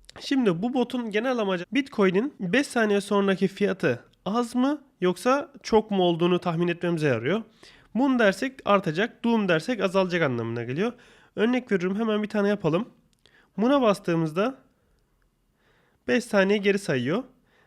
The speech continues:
Ve beş saniye sonunda evet, kazanmışız. Hafif küçük bir artış olduğu için biz artacağını gösteren kısma tıkladığımızda arttığı için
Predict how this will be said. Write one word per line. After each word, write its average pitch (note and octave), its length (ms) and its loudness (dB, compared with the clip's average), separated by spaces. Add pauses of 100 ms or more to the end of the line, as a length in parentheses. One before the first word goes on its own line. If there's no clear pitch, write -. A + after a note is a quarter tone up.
(120)
Ve F3+ 120 0
beş B3+ 140 2
saniye G3+ 320 2
sonunda F3+ 720 -4 (680)
evet, F3+ 320 2
kazanmışız. G#3+ 680 0 (1080)
Hafif C#4 500 -6
küçük C4+ 340 -4
bir C4 80 -2
artış A#3 360 2
olduğu G3+ 200 4
için A#3+ 300 -2 (220)
biz A3 120 -4
artacağını G#3+ 440 4
gösteren G3 380 0
kısma F3 260 0
tıkladığımızda E3 600 0
arttığı A3 300 0
için C4 440 -2